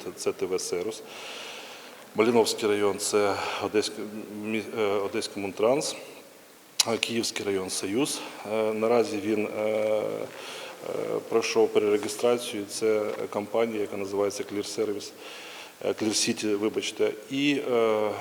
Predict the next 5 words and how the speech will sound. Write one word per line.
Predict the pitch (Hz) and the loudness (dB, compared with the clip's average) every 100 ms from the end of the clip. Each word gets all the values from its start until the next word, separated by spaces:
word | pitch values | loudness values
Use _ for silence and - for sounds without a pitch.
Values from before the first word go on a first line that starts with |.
| - - - | -8 -10 -10
Суворовський | - 113 135 131 - 117 | -4 0 2 0 -2 0
район, | 117 113 107 - - - - | 4 2 2 -4 -12 -14 -6
це, | - 113 113 | 2 4 4
м, | 107 113 110 107 104 104 | 0 -6 -6 -4 -4 -2
«Екоренесанс». | - 98 92 92 - - | 0 0 0 -6 -8 -10